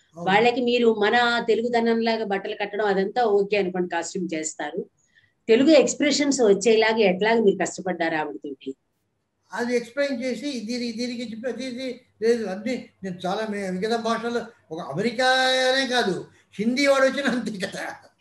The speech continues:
Speaker 2: అవునవును, అంటే వీళ్ళకి అసలు తెలియదు కదా, ఇండియన్ నేటివిటీ ఉండదు కదా.
Speaker 1: కల్చర్ డిఫరెంట్.
Speaker 2: ఆ, అది,
Speaker 1: కానీ
Speaker 2: అది,
Speaker 1: ఈవెన్
Speaker 2: అందుకే.
Speaker 1: కళాక్షేత్రం, ఇక్కడ కళాక్షేత్రంలో డాన్స్ చేస్తుంటే చాలా వరకు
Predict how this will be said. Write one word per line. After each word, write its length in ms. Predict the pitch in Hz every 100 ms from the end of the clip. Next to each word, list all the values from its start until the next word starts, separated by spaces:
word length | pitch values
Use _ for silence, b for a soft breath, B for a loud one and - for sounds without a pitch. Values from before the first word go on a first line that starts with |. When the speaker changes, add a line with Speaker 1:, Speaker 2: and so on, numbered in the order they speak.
| -
Speaker 2:
అవునవును, 400 | 233 285 262 262
అంటే 180 | 233 269
వీళ్ళకి 300 | 262 294 277
అసలు 260 | 240 302
తెలియదు 380 | 269 262 294 262
కదా, 80 | 247
ఇండియన్ 420 | 247 254 302 285
నేటివిటీ 460 | 254 254 240 262 247
ఉండదు 280 | 214 196 185
కదా. 100 | 170
Speaker 1:
కల్చర్ 640 | 190 240 254 233 277 226
డిఫరెంట్. 380 | 220 - - - - -
Speaker 2:
ఆ, 60 | 202
అది, 200 | 202 240
Speaker 1:
కానీ 120 | 220
Speaker 2:
అది, 140 | 190
Speaker 1:
ఈవెన్ 100 | 185
Speaker 2:
అందుకే. 200 | 185 -
Speaker 1:
కళాక్షేత్రం, 560 | - 277 - 269 262 220 - -
ఇక్కడ 180 | 226 220
కళాక్షేత్రంలో 600 | 214 233 240 254 240 240
డాన్స్ 300 | 214 220 214
చేస్తుంటే 480 | 220 226 247 269 226
చాలా 180 | 220 226
వరకు 420 | 233 226 254